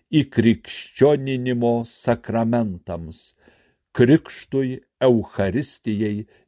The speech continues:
ir sutvirtinimui. Šis etapas vadinamas išsamios katechezės laikotarpiu. Taip vadinamomis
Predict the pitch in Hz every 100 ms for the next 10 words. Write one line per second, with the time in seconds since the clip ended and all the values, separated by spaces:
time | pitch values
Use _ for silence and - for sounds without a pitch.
0 | - 127 110 - 110 - 101 120 85 -
1 | 92 87 80 76 - _ _ _ _ _
2 | - - 147 - 117 98 135 151 - 117
3 | 110 - _ 101 110 95 139 131 120 113
4 | - - _ _ _ _ - 147 131 -
5 | - 131 113 104 160 170 - _ - 110
6 | - 104 90 - 135 143 110 117 104 -
7 | _ - 117 120 113 - 143 147 - 98
8 | 87 - 98 87 98 _ _ _ _ _
9 | _ _ 165 180 175 104 104 120 98 160
10 | 160 123 113 110 107 110 - _